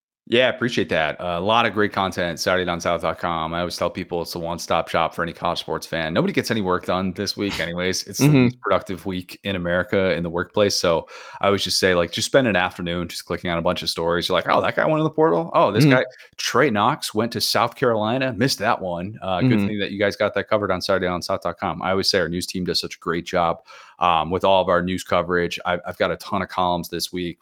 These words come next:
Speaker 1: Georgia related. Matt Hayes is covering a bunch of stuff for us as well. We're gonna be at bowl games. I'll be, um, in Atlanta for the Peach Bowl. And then, like I said, um, I'll be going to, to Tampa for, for the ReliaQuest Bowl,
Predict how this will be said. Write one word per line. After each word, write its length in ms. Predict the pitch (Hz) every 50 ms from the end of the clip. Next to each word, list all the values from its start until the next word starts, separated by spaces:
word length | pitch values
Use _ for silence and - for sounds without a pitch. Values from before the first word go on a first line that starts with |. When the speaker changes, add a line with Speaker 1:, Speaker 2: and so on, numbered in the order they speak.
| _ - -
Speaker 1:
Georgia 380 | - 123 123 131 107 120 113
related. 580 | 107 104 101 104 104 101 101 98 98 95 92 87
Matt 220 | 90 90 87 82
Hayes 360 | 87 98 104 104 101 98 92 92
is 80 | 87
covering 360 | - - 104 95 95 95 92
a 40 | 92
bunch 200 | 87 95 92 -
of 80 | 87 -
stuff 300 | - - 95 87 - -
for 180 | 95 92 92 92
us 140 | 87 - -
as 160 | 82 - -
well. 480 | 92 95 98 95 95 95 92 90 87 - - - - _
We're 100 | - 101
gonna 120 | 90 85 80
be 200 | 87 82 73 -
at 280 | 110 113 113 110 -
bowl 240 | - 113 110 104 104
games. 420 | 101 104 101 101 101 98 95 87
I'll 80 | 92 87
be, 360 | 87 92 90 85 82 80 - -
um, 360 | 87 82 80 80 78 76 71 - _
in 200 | - 98 95 90
Atlanta 440 | 87 85 76 85 90 87 87 87 85
for 340 | - - - 90 87 85 85
the 60 | 82
Peach 280 | - - 92 87 - -
Bowl. 360 | 87 87 85 85 85 85 82
And 100 | 78 82
then, 160 | 82 80 80
like 160 | 82 82 80
I 60 | 78
said, 420 | 76 - - 80 80 78 78 76 - _ - - - - - _ -
um, 320 | 80 82 76 73 73 71 -
I'll 120 | 76 85
be 280 | 82 85 80 80 80 80
going 260 | - - 85 85 85 -
to, 180 | - 85 80
to 160 | - - -
Tampa 440 | 73 - - 90 87 80 - 85 78
for, 400 | - - 85 82 80 78 76 - -
for 80 | - 92
the 100 | 82 85
ReliaQuest 800 | 85 85 80 85 98 107 101 87 - - - 90 - - - -
Bowl, 340 | 87 82 78 76 76 82